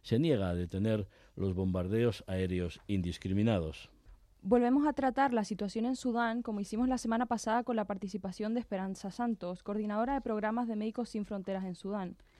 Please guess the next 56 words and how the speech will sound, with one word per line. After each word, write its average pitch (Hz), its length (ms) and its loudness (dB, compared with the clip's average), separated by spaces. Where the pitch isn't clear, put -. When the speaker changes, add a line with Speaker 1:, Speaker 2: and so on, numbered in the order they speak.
Speaker 2:
Queremos 247 360 4
profundizar 208 540 0
en 277 80 2
una 269 120 0
situación 208 460 -4
en 226 80 0
Sudán 226 340 0
de 233 80 2
grave 202 260 2
crisis 196 280 -4
humanitaria 196 560 -2
y 269 40 -4
con 202 160 -2
miles 214 200 0
de 247 80 -2
personas 190 360 -4
muertas. 196 540 -4
Primera 240 280 2
cuestión. 185 500 -4
¿Se - 160 2
ha 233 60 6
ampliado 269 360 4
el 320 80 2
al-, 214 340 0
el 202 140 0
alcance 220 380 0
de 262 60 2
las 233 100 0
violaciones 214 500 -2
contra 214 240 -2
los 185 160 -2
civiles 208 340 2
por 208 140 0
parte 196 240 2
del 226 140 6
ejército 208 480 0
sudanés? 175 680 0
Speaker 1:
El 117 160 12
estado 143 380 12
de 139 160 12
Al 135 200 10
Jazeera 147 460 12
y 127 60 12
Bad 120 220 12
Madani 120 580 12
como 104 280 4
modelo 127 480 8
después 117 600 6
de 107 160 4
que 107 120 4
el 104 60 6
ejército 135 360 4
sudanés 113 420 6
tomó 123 300 8
el 110 100 8
control 107 460 6